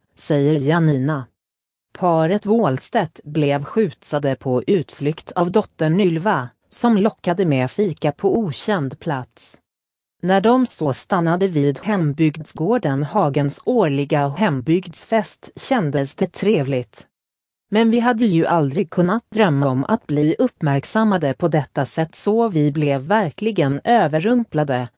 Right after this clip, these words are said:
säger Kerstin. De båda fick ta emot diplom från hembygdsföreningen och en specialbeställd tavla från konstnären Stefan Höglin.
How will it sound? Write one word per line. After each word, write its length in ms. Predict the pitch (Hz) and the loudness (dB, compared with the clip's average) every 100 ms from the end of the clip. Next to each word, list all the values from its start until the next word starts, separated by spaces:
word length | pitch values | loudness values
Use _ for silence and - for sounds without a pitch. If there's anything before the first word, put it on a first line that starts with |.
| - | -14
säger 500 | - 170 147 135 147 | -4 0 2 2 0
Kerstin. 720 | - 190 - - 143 135 143 _ _ _ _ _ - | -2 -4 -4 -6 -4 -4 -6 _ _ _ _ _ 0
De 240 | 214 220 | 2 4
båda 400 | 208 254 208 233 | 2 2 2 0
fick 320 | 247 185 - | -2 -4 -4
ta 380 | - 196 165 143 | -6 0 2 4
emot 300 | 143 156 233 | 2 2 0
diplom 500 | 220 185 175 170 160 | -2 -2 0 2 2
från 280 | - 165 139 | 0 0 0
hembygdsföreningen 1400 | 139 190 147 143 156 156 - - 147 139 139 139 143 147 | 0 0 0 0 0 -2 -10 -4 0 2 2 2 2 4
och 60 | |
en 140 | 220 233 | 4 2
specialbeställd 1200 | - 220 - 240 185 139 151 - 247 226 220 - | 0 -4 -2 0 2 0 -4 -2 0 2 0 0
tavla 400 | 233 143 139 143 | 2 2 0 -2
från 260 | - 165 | 0 -2
konstnären 920 | 156 226 175 127 - 147 131 131 151 180 | 0 0 0 -2 -2 2 2 2 0 -4
Stefan 540 | - 151 135 160 143 | -4 -2 -2 -2 -4
Höglin. 800 | 147 175 143 139 175 143 123 127 | -2 -2 0 0 0 0 -4 -8